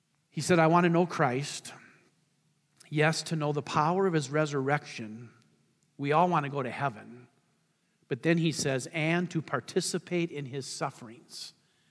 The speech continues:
You know, living a Christian life, sometimes there's suffering and pain. And then it says, "Becoming like him in his death." That means I have to die to myself.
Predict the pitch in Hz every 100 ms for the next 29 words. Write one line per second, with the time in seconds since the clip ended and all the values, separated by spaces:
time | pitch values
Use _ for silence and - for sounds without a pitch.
0 | _ _ _ _ _ _ _ _ _ _
1 | _ _ _ _ _ _ _ _ _ _
2 | _ _ _ _ _ - 156 139 165 247
3 | 226 - 185 - 139 135 170 170 156 160
4 | 151 139 120 - 139 127 - 165 147 -
5 | 151 123 107 _ _ _ _ - 135 -
6 | 143 135 120 107 - _ _ _ _ _
7 | _ _ _ _ _ _ _ - 147 160
8 | 180 175 165 139 180 175 - 196 233 247
9 | 240 240 165 160 - 190 190 - 175 143
10 | 147 120 120 160 185 - 151 151 160 156
11 | 147 151 175 165 143 160 156 208 226 214
12 | 165 - 240 165 151 175 -